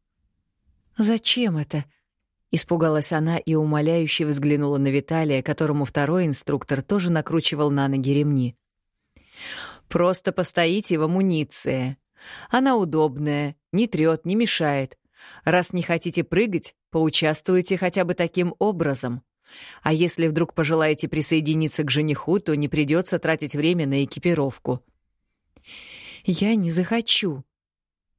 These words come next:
«Соня, пожалуйста». Виталий состроил просительную мордочку, и Софья не выдержала, рассмеялась. «Ладно,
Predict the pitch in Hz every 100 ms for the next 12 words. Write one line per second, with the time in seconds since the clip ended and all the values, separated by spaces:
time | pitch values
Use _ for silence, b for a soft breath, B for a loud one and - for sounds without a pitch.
0 | _ - - 190 165 131 131 120 123 _
1 | _ - 247 226 220 196 156 135 123 -
2 | 123 - _ _ _ _ B B B B
3 | B 185 185 180 165 147 156 151 165 156
4 | 147 - 156 170 147 147 147 147 170 170
5 | 147 - 143 135 B B B B 170 -
6 | 240 - 180 170 156 185 165 143 151 151
7 | 143 156 - 151 - 151 139 131 120 120
8 | 120 - _ _ _ _ _ _ _ _
9 | _ b b b b _ _ 202 208 190
10 | 135 139 131